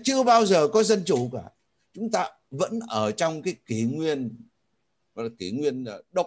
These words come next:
đoán, cái kỷ nguyên độc tài, kỷ, kỷ nguyên của sự chuyên chính. Chúng ta phải mở ra một cái kỷ nguyên thứ hai là cái kỷ nguyên dân chủ. Và muốn như vậy, một cuộc cách mạng, để,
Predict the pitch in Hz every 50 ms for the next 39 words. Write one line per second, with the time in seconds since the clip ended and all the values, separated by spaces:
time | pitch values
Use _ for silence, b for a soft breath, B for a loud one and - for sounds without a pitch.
0 | - - 156 139 131 135 - 196 - _ _ _ _ _ _ _ _ _ - 180
1 | 175 - _ - 139 123 123 143 165 165 160 156 160 165 151 - - 147 127 113
2 | 104 101 - - 113 110 107 127 131 131 123 - - - 110 104 110 139 160 151
3 | 147 113 110 98 - 110 - - - - 202 214 208 190 185 156 151 135 - _
4 | _ _ _ _ _ _ _ - 160 185 175 - 151 139 131 123 120 95 92 95
5 | 95 101 107 120 135 151 165 185 180 165 147 131 113 104 - 147 143 - - -
6 | 110 90 82 92 131 151 131 123 113 143 147 143 143 131 117 101 87 - - _
7 | _ _ _ _ _ - 95 98 - - 113 - 101 90 90 117 127 123 110 -
8 | - - - 82 76 - - - - _ _ _ _ _ - 95 87 90 110 156
9 | 214 196 143 117 107 - - _ _ _ _ _ _ _ _ _ _ _ _ _
10 | _ _ _ _ _ _ _ _ - 110 123 120 120 180 185 180 - _ - -
11 | 240 - - 175 165 151 - - - _ _ _ _ _ _ _ _ - - 131
12 | -